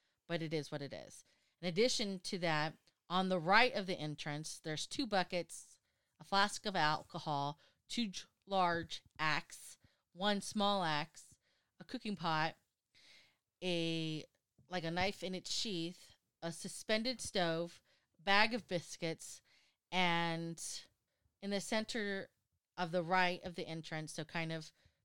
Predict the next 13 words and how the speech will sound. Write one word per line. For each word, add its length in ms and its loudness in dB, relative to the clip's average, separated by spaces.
past 340 0
all 160 0
these 240 -4
goodies 560 -6
at 80 -14
the 80 -10
entrance, 560 -8
they 160 -2
find 380 0
two 200 -4
pairs 300 0
of 60 -4
shoes, 480 -6